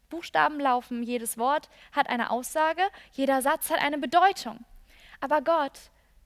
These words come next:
braucht es nicht. Gott schaut von oben herab. Seine Perspektive ist die Perspektive Ewigkeit. Er steht über der Zeit und schaut, ähm, auf das Ende, bevor es überhaupt begonnen hat.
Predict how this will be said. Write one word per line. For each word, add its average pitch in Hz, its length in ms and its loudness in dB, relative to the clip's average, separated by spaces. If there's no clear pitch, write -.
braucht - 260 -6
es 269 100 -8
nicht. 208 280 -10
Gott 311 220 2
schaut 277 500 0
von 285 360 -6
oben 294 380 4
herab. 262 360 -4
Seine 262 200 -2
Perspektive 285 720 -4
ist 254 140 -6
die 233 60 -16
Perspektive 262 800 -8
Ewigkeit. 294 760 -2
Er 285 140 6
steht 330 260 -6
über 294 460 2
der 262 140 4
Zeit 254 440 4
und 254 160 -4
schaut, 320 560 2
ähm, 247 240 0
auf 269 160 2
das 262 200 -6
Ende, 277 500 2
bevor 311 800 4
es 247 180 -6
überhaupt 240 320 -8
begonnen 233 440 -4
hat. 208 200 -14